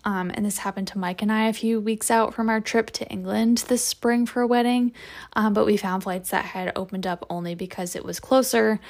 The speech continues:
um, to departure, and ended up being totally fine. It just was a bit more of a headache. Uh, flight prices tend to get very expensive, but then dip again about three months out and then climb from there and not really go back down. So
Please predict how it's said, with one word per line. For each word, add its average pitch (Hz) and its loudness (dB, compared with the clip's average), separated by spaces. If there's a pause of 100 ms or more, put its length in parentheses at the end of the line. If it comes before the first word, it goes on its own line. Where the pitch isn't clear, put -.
(380)
um, 202 -4
to 196 -6
departure, 185 -4
and 185 -4
ended 175 -8
up - -10
being - -10
totally - -10
fine. 233 -4 (360)
It - -6
just 190 -4
was 190 -4
a 175 -12
bit - -6
more - -8
of - -10
a - -8
headache. - -6 (640)
Uh, 208 0
flight 226 4
prices 220 0
tend 208 0
to 202 -8
get - -6
very 196 -4
expensive, 262 -2
but 220 2
then 185 -4
dip 175 -6
again 269 2
about 269 0
three 269 0
months 262 0
out 262 2
and 202 0
then 185 -4 (460)
climb 180 -6
from 175 -6
there - -6
and 196 -8
not - -8
really - -6
go 190 -6
back 196 -6
down. - -10 (260)
So - -6